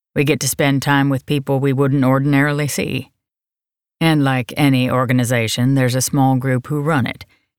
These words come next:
In this case, it's a steering committee. He shrugged. And it's my understanding it's every bit as boring as it sounds. Inviting speakers to the annual meeting, approving membership requests,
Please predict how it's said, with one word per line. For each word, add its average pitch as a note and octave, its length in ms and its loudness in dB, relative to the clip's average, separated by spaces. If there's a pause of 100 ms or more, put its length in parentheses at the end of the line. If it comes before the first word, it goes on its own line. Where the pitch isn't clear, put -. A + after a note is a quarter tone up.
(140)
In C3 140 2
this A#2+ 180 0
case, B2 380 -4
it's - 180 -4
a B2+ 60 -6
steering - 480 -2
committee. B2 520 -6 (1160)
He E3 80 -6
shrugged. C#3 540 -4 (880)
And C3 220 2
it's B2 200 -2
my C3 260 2
understanding C3+ 680 0
it's A2+ 160 -4
every C3+ 240 0
bit C3 160 0
as B2+ 120 2
boring C#3+ 440 0
as C#3+ 120 -2
it C#3+ 100 -6
sounds. - 560 -6 (760)
Inviting C3 460 2
speakers C3 460 -4
to D3 100 -2
the C3+ 100 0
annual B2+ 360 2
meeting, B2+ 480 2 (520)
approving C#3+ 440 0
membership D3 440 -2
requests, D3+ 580 -4